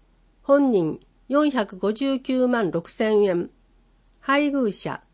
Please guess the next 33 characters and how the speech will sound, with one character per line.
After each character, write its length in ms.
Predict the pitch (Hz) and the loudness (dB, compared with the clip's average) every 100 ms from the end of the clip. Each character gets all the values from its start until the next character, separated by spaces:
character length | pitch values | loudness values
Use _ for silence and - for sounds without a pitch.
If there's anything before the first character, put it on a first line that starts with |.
| _ | _
扶 60 | 254 | -2
養 200 | 294 294 | 0 0
義 140 | 240 | 0
務 120 | 240 | -2
者、 300 | 233 - - - _ _ _ _ | -2 -8 -10 -14 _ _ _ _
六 200 | 214 214 | -4 -2
百 260 | 302 285 285 | -2 -2 0
二 140 | 285 | 0
十 220 | 254 196 | 0 -2
八 260 | 170 185 - | -2 -4 -2
万 240 | 254 202 | 0 0
七 240 | 175 208 240 | 0 -2 -2
千 320 | - 208 196 | -2 -2 0
円。 300 | 175 165 208 _ _ _ _ _ _ _ _ _ _ | -2 -6 -10 _ _ _ _ _ _ _ _ _ _
以 100 | 262 | -8
下、 240 | 254 185 - | -4 -4 -4
こ 140 | 220 | 0
の 140 | 269 | 2
順 280 | 254 247 226 | 2 0 0
で 120 | 190 | -2
す。 220 | 180 - _ _ _ _ _ _ _ _ _ | -4 -8 _ _ _ _ _ _ _ _ _
一 320 | - 233 294 | -14 -2 0
人、 200 | 202 - _ _ _ - | 0 -6 _ _ _ -4
四 240 | 277 302 | 0 0
百 240 | 233 196 196 | 0 -4 -4
九 280 | 269 247 | -2 -2
十 220 | 196 175 175 | 0 -2 -2
七 280 | 170 226 | -2 0
万 240 | 240 226 156 | 0 0 0
六 180 | 165 - | -2 -6
千 340 | - 208 190 | -2 0 0
円。 280 | 180 170 123 _ _ _ _ _ | 0 -4 -6 _ _ _ _ _
六 120 | 202 | -6